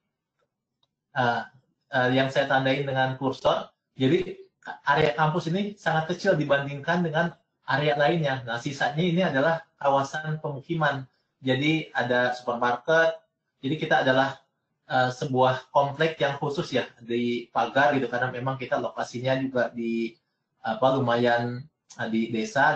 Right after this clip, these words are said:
gitu, di pelosok, makanya di-, dibuat pagar gitu. Kemudian, eh, semua pemukiman, eh, dibuat di dalam, eh,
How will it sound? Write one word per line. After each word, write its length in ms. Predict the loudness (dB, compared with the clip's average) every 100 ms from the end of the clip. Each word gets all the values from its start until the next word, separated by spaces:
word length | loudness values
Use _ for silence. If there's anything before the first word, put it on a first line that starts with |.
| -2
gitu, 80 | -4
di 320 | -2 -2 -4
pelosok, 800 | -2 -2 2 2 2 -6 -18 -10
makanya 320 | -4 -2 -2
di-, 180 | -4 -6
dibuat 320 | -4 0 -2 0
pagar 640 | -4 0 2 4 4 0
gitu. 160 | -4 -8
Kemudian, 720 | -10 -8 -2 2 2 2 -2 _ _ _ _ _
eh, 220 | -2 0 0
semua 480 | 0 2 2 2 2
pemukiman, 720 | 2 2 -2 0 2 0 -6 _ _ _ _ -2
eh, 140 | 2
dibuat 480 | 2 2 4 2 2
di 80 | 2
dalam, 480 | 4 4 4 0 -4 _ _ _ -4
eh, 440 | 2 2 4